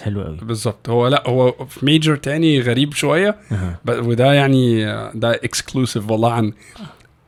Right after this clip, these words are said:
Speaker 2: أنا في الإنجليش ومعايا شهادات إن أنا، وأنا بدرس بيه. بس أنا الماستر وال-، وال-، وال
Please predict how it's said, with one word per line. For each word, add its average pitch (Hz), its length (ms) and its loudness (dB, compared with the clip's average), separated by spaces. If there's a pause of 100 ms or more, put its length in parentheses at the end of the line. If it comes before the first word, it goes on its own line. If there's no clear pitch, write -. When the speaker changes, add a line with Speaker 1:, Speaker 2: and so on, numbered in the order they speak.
(280)
Speaker 2:
أنا 151 180 6
في 139 160 -2
الإنجليش 123 560 -4
ومعايا 123 300 0
شهادات 139 480 0
إن 117 100 2
أنا، 123 140 2
وأنا 113 200 0
بدرس 107 340 -4
بيه. 101 140 -12 (420)
بس 120 240 -2
أنا 170 360 2
الماستر 131 480 -2
وال-، 107 420 -4
وال-، 104 640 -10 (200)
وال 107 600 -12